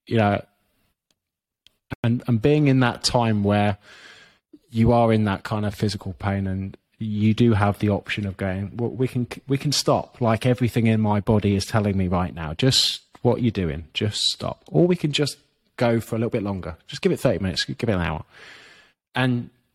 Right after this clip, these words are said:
and then you realize that you actually have got the strength to carry on going. It's very powerful when you get that kind of second wind, especially after, you know, forty-five minutes, an hour ago, we were just ready to give up.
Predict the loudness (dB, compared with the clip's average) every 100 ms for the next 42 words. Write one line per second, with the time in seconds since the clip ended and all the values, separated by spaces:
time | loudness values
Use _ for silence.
0 | _ -2 2 4 4 4 4 4 4 0
1 | -2 -6 -8 -14 -6 -2 -2 0 -2 0
2 | -4 -6 -8 -6 -6 -6 -8 -10 -4 -2
3 | -2 -4 -4 -4 -8 _ -20 -14 -10 0
4 | 2 2 2 0 0 0 0 -2 -2 -2
5 | -2 -2 0 -2 -2 -4 0 0 0 0
6 | -4 -2 -4 0 0 0 -4 -6 -4 -2
7 | -4 -2 0 0 -2 -4 -6 -8 _ -20
8 | -18 -8 -6 -6 -2 0 0 0 0 0
9 | 0 0 0 0 0 2 2 0 -2 -2
10 | -4 -4 -6 -6 -6 -8